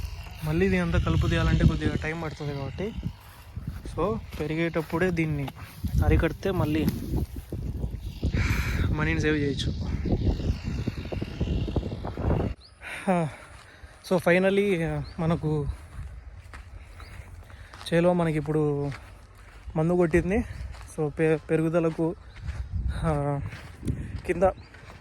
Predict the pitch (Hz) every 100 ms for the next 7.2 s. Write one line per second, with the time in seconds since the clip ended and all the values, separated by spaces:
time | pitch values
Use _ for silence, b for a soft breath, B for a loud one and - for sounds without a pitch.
0 | 170 147 175 185 190 160 160 170 160 160
1 | 147 156 147 151 190 - B B B -
2 | 151 156 175 156 156 156 156 151 147 143
3 | - - B B B 151 160 165 156 175
4 | 170 180 175 175 170 175 165 131 B B
5 | B B B B - - 175 175 160 151
6 | 147 143 180 - 170 147 151 156 160 175
7 | 175